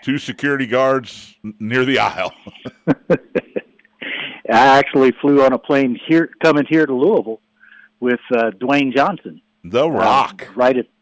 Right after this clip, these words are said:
Speaker 2: The Rock, and, uh, it was similar, other than ev-, everybody knew who he was, but when the plane landed, we got an official announcement, "Hey, everybody needs to remain in their seat."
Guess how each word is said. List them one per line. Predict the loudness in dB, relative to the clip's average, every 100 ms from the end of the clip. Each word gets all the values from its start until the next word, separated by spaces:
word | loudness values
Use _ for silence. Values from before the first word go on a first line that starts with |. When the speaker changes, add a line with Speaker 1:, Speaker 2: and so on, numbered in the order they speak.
| _ _ -20 -18
Speaker 2:
The | -2 2 4
Rock, | 4 4 2 -2 -6 -4
and, | 0 0 0
uh, | -2 -4 0
it | 0
was | 0 -8 -10 _ _ -6
similar, | -2 0 0 0 0 -2 _ _ -20 _ _ _ -2
other | 0 2
than | 4 4 2 -2 -10 _ _ _ _ -2
ev-, | -2 -2 -2
everybody | 0 2 2 0
knew | 0 0 2
who | 2
he | 2
was, | 2 2 2 -2 -6
but | -4
when | -2 -4
the | -6
plane | -6 -4 -4 -4
landed, | -4 -4 -4 -6 -8 -10 -16 _ _ _ _ _ -8
we | -2
got | 2 4
an | 2 -2
official | -2 -2 -2 -2
announcement, | -2 0 -2 -4 -12
"Hey, | -4 -2 0
everybody | 0 0 0 0
needs | -2 -8 -12
to | -8
remain | -4 -2 0 0
in | -2
their | -2 -4 -4
seat." | -6 -6